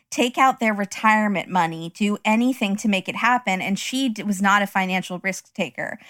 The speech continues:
and she was not willing to do all of that. So here's the kicker for me, is that after they made that first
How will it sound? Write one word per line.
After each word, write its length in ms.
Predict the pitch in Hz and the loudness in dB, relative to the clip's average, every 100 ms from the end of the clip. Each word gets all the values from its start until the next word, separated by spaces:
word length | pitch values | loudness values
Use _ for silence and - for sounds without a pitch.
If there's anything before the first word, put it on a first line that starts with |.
| - - | -12 -2
and 180 | 202 | -2
she 220 | 185 226 214 | 0 -2 0
was 180 | 196 | 0
not 220 | 202 175 180 | 2 0 0
willing 260 | 170 165 | -2 -4
to 140 | 165 175 | -8 -6
do 200 | 185 165 | -2 2
all 180 | 143 - | 2 0
of 80 | |
that. 280 | - 120 - - _ _ _ _ - | -2 -2 -2 -8 _ _ _ _ -14
So 640 | - 254 226 220 214 - - _ _ _ | 0 4 6 4 0 -2 -10 _ _ _
here's 600 | - - 320 359 311 - | -8 0 4 4 2 -4
the 140 | - 214 | -6 -4
kicker 420 | - 208 185 165 | -2 -2 -2 -6
for 180 | - 185 | -6 -4
me, 500 | 190 202 160 208 - _ _ _ | -2 0 -2 -6 -10 _ _ _
is 280 | 220 220 214 | 0 0 0
that 380 | - 202 196 - - | 2 4 2 -2 0
after 440 | 226 247 - 320 | 0 0 -2 -2
they 160 | 285 277 | 0 2
made 260 | 240 226 | 2 2
that 220 | 214 202 - | 4 2 2
first 420 | - 226 247 | -2 -2 -2